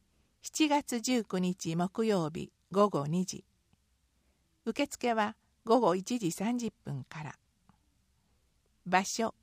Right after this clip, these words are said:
北河内四市リサイクルプラザ三階研修室。定員二十人、先着順。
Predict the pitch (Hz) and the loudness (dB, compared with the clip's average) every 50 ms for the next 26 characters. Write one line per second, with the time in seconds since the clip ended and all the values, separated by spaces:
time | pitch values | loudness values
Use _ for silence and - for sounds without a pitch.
0 | - _ _ _ _ _ _ _ _ _ _ _ _ _ _ - - - 294 302 | -20 _ _ _ _ _ _ _ _ _ _ _ _ _ _ -10 0 2 2 2
1 | - - 269 240 214 196 _ - - 165 - - _ - - 240 262 247 208 - | 4 4 2 2 2 0 _ -4 -4 -4 -4 -4 _ -4 0 0 0 0 -2 -2
2 | - 165 160 165 185 - - 254 262 247 - 220 208 208 202 - - 185 180 175 | -4 -2 0 0 0 2 2 0 0 0 -2 -2 -2 -2 -2 -2 -4 -6 -6 -6
3 | 175 151 147 - _ _ _ _ _ - - 233 233 254 262 254 226 226 220 214 | -4 -6 -6 -8 _ _ _ _ _ -12 -4 -2 0 0 0 0 0 0 0 -2
4 | 208 202 _ - - 208 208 214 196 - - 170 147 151 - - - _ - - | -2 -6 _ -2 0 2 2 2 2 0 -2 -2 -2 -4 -6 -10 -12 _ -16 -18
5 | - - _ _ _ _ _ _ _ _ _ _ _ _ _ _ _ _ _ _ | -18 -20 _ _ _ _ _ _ _ _ _ _ _ _ _ _ _ _ _ _
6 | _ _ _ _ _ _ _ _ _ _ _ _ _ _ _ _ _ _ _ _ | _ _ _ _ _ _ _ _ _ _ _ _ _ _ _ _ _ _ _ _
7 | _ - 247 262 269 262 262 240 233 226 208 185 - _ _ - 202 202 208 196 | _ 0 2 2 2 2 0 0 -2 -2 -4 -6 -8 _ _ 0 2 2 2 2
8 | - 262 262 214 170 139 - - - - _ _ _ _ _ _ _ _ _ - | 0 0 0 0 0 -2 -4 -8 -12 -16 _ _ _ _ _ _ _ _ _ -10
9 | - - 202 220 240 - - 190 190 - - 180 165 185 165 147 139 - | -2 0 0 0 0 -2 -4 -8 -8 -6 -8 -8 -6 -6 -6 -6 -8 -10